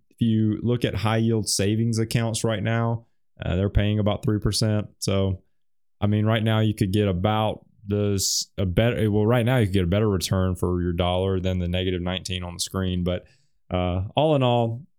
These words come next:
twenty twenty-two has been great. It really has, minus the, you know, this nineteen percent drawback. Uh, it has been a great year,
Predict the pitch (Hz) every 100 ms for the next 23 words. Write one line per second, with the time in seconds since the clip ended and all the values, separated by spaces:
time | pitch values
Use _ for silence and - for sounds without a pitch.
0 | _ _ - 143 139 123 123 110 107 95
1 | 95 90 85 82 87 - 120 135 131 117
2 | 110 107 104 107 113 110 - 98 85 92
3 | 92 - 98 95 101 92 - 98 98 -
4 | 95 95 95 95 - - _ _ - 95
5 | 107 117 131 123 117 107 104 95 - 90
6 | 80